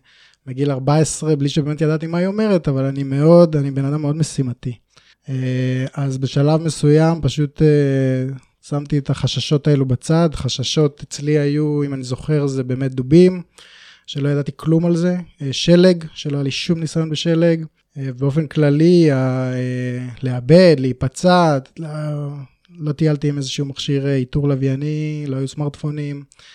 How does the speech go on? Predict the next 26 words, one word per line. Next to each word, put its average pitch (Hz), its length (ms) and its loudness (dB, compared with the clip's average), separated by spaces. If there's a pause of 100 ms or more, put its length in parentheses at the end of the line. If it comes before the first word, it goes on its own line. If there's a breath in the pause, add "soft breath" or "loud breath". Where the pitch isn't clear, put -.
(480 loud breath)
אה, 123 680 -4
או 131 80 -4
לי 131 180 0
לא 151 100 0
היה 147 160 -2
סמארטפון. 147 540 -6 (400 loud breath)
<laughs> - 400 -20
אה, 147 40 -8 (1160)
אז 139 160 -2
הדברים 143 300 6
האלה 170 180 8
מאוד, 160 440 8
אה, 139 520 4
מאוד 143 220 -2
חששתי - 440 -4
מהם, 190 280 8 (1120 soft breath)
ושמתי 180 520 0
לב 277 120 6
שהפחד 185 500 2
הזה 156 160 4
פשוט 147 240 -4
עוצר 175 240 2
אותי 180 200 0
מלהתקדם, 185 640 2
אז 131 140 -4
פשוט - 420 -10